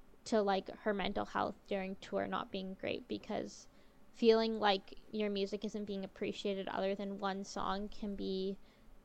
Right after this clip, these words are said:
draining. And I, I know it from other artists who have had viral TikTok songs that it feels like that's all they're ever gonna be known for. And, like,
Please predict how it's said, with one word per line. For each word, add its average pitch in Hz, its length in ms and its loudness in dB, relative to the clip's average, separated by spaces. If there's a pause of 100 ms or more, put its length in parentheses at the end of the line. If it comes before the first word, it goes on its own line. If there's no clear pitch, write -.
(580)
draining. 214 520 2
And 214 160 0
I, 202 420 4
I 208 140 0
know 196 380 2
it 208 180 4
from 208 180 -4
other 202 240 2
artists 202 440 2
who 226 120 2
have 196 200 -2
had 202 220 2
viral 202 360 2
TikTok - 460 -6
songs 202 440 -4
that 196 240 2 (380)
it 208 160 0
feels 196 420 2
like 190 440 0 (1080)
that's 220 240 8
all 208 200 6
they're 208 200 2
ever 208 300 6
gonna 208 240 0
be 214 180 0
known 196 300 0
for. 214 540 2
And, 202 200 -2
like, 190 200 0